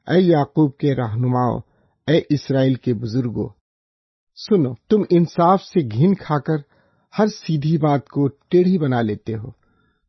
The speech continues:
تم سیون کو خونریزی سے اور یروشلم کو ناانصافی سے تعمیر کر رہے ہو۔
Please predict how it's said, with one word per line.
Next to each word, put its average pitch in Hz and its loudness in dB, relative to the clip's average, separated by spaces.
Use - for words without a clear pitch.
تم 185 4
سیون 165 2
کو 165 0
خونریزی 131 -2
سے 156 -4
اور 127 -6
یروشلم 131 -2
کو 135 -2
ناانصافی 123 -4
سے 131 -4
تعمیر 127 -2
کر 117 -6
رہے 107 -8
ہو۔ 95 -12